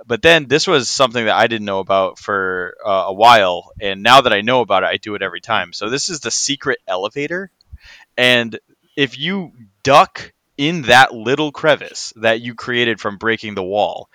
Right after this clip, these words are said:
if you duck there for, like, I think it's thirty seconds straight. It's either thirty seconds or a minute. It is very long. It is way longer than feels like you should have to.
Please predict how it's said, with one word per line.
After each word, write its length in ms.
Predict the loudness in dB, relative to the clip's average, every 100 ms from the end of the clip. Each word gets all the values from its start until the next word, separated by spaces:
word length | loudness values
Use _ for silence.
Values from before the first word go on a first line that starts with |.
| _
if 160 | -14 -8
you 100 | -6
duck 340 | 6 6 6
there 280 | 0 -4 -6
for, 180 | -4 -2
like, 320 | 4 4 4 -10 _ _ _
I 80 | -2
think 220 | -2 -4
it's 180 | -6 -8
thirty 420 | -6 -2 -2 -2
seconds 460 | -6 -2 -2 -4 -10
straight. 400 | -8 -8 -8 -12
It's 160 | -12 0
either 240 | 0 0
thirty 220 | -2 -4 -2
seconds 380 | -2 -4 -4
or 120 | -2 -2
a 40 |
minute. 300 | -4 -8 -6
It 140 | -4 -4
is 120 | -4
very 380 | 0 2 2 2
long. 340 | 4 4 2
It 100 | -6
is 100 | -8
way 340 | -6 -2 -2
longer 400 | 0 2 2 -2
than 220 | -6 -8 -8
feels 320 | -8 -6 -6
like 180 | -8 -10
you 100 | -14
should 220 | -12 -8
have 280 | -6 -6 -8
to. 260 | -12 -12